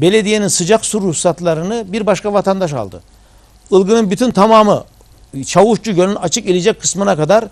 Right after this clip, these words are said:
bütün sıcak su ruhsatları bir özel kişinin üzerinde. Şimdi belediye bunu iller, e, özel idareden iptal ettirdi.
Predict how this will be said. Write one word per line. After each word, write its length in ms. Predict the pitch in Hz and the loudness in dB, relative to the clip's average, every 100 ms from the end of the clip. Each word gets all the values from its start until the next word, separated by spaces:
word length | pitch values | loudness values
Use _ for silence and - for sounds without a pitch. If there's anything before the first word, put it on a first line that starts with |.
| - - - | -16 -20 -8
bütün 260 | 196 233 196 | -4 -2 -2
sıcak 540 | - 214 170 214 - | -4 -4 2 2 2
su 240 | - 208 202 | -2 0 2
ruhsatları 760 | 180 - 165 - 156 208 240 - - - | 0 2 -2 0 0 2 0 -4 -16 -2
bir 260 | 226 208 | -2 0
özel 300 | 202 180 233 | 2 4 4
kişinin 300 | - - 233 | 2 -2 -2
üzerinde. 500 | 214 180 202 196 - - _ _ _ _ _ _ _ - - | 0 2 2 0 -2 -6 _ _ _ _ _ _ _ -20 -8
Şimdi 320 | - 226 208 | 0 2 2
belediye 440 | 185 214 202 196 165 | 4 6 6 2 2
bunu 280 | 196 180 - _ _ - | 0 -2 -4 _ _ -2
iller, 320 | 175 185 180 - 165 | 2 4 2 -4 -6
e, 180 | 160 160 | -4 -2
özel 260 | 160 185 | 2 2
idareden 420 | 180 175 160 151 | 4 4 6 2
iptal 360 | 156 156 190 208 | -2 -2 2 4
ettirdi. 520 | 196 208 196 190 226 | 2 2 0 0 -6